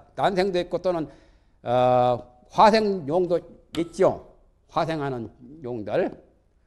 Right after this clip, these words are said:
공룡 같은 것은 알로 까잖아요. 큰 용들. 여기는 태생용을 가리킨 거예요.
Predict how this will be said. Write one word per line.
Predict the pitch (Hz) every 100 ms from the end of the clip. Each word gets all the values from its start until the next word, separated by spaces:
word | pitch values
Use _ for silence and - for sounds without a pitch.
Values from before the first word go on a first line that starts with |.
| _ _
공룡 | - 202 226 202
같은 | 202 170
것은 | 156 139 - - _
알로 | 127 190 202 156 - - - -
까잖아요. | 185 196 190 143 78 _ _ _ _ _
큰 | - - 160 104 113 - 110 - 101 113
용들. | 110 95 113 185 - _ _ _ _ _ _ _ _ _ _ - - - _ _ _ _ _ _ _ 135
여기는 | 156 139 101 -
태생용을 | - 180 190 175 156 127 -
가리킨 | 143 123 139
거예요. | 107 80